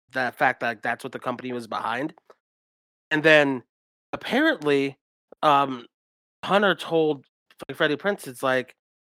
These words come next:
um, as if and as they are, the reason that he hates John so much is 'cause he, he knows if he was in the same spot, he would act the same way.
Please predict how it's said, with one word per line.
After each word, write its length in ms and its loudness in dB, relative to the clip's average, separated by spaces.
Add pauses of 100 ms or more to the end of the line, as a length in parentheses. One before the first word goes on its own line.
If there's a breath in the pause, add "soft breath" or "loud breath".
(340)
um, 240 2
as 140 0
if 120 4
and 100 4
as 120 2
they 80 0
are, 180 2
the 120 2
reason 360 -2
that 140 2
he 120 -6
hates 280 -8
John 240 -2
so 160 -4
much 240 -4
is 120 -14
'cause 180 -12
he, 300 -8 (340)
he 160 -14
knows 260 2
if 80 -2
he 80 -6
was 120 -2
in 60 -6
the 100 -2
same 280 -6
spot, 380 -4
he 100 -12
would 180 -6
act 280 -6
the 100 -14
same 340 -16
way. 280 -18